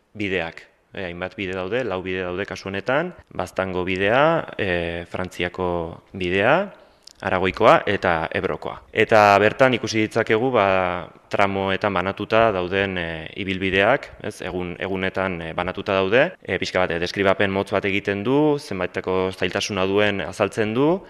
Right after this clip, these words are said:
eta aldi berean, eh, interesguneak ere aipatzen ditu. Eh, orduan zuk aukeratzen duzu bide bat, eh, gustoko duzun bidea edo i-, interesatzen zaizun bidea, eta bertan agertzen zaizu, ba, ze interesgune dauden,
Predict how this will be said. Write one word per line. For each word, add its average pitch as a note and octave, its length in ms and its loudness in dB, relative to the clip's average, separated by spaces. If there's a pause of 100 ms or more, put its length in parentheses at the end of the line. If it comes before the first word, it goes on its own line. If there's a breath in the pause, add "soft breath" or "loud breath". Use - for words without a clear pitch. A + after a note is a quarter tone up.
(260 loud breath)
eta A2+ 500 4
aldi G2+ 200 4
berean, A#2+ 580 4
eh, G2 440 0
interesguneak G#2+ 680 0
ere A#2+ 260 2
aipatzen F#2+ 420 -4
ditu. E2 300 -10 (160)
Eh, G2+ 140 -8
orduan F2+ 300 -8
zuk - 200 -12
aukeratzen F2+ 380 -6
duzu F#2 320 -6
bide F#2 260 -2
bat, A2 220 0
eh, F2+ 60 -6
gustoko F2 400 -8
duzun F#2+ 260 -8
bidea G2 320 0
edo F2 200 -4
i-, E2+ 140 -10 (400)
interesatzen - 400 -10
zaizun G2 260 -10
bidea, A#2 360 2 (580 loud breath)
eta F#2+ 200 -4
bertan F#2 260 -2
agertzen F#2 280 -6
zaizu, G2+ 300 -6
ba, E2+ 220 -4
ze F2+ 300 -6
interesgune F#2+ 520 -6
dauden, B2 520 2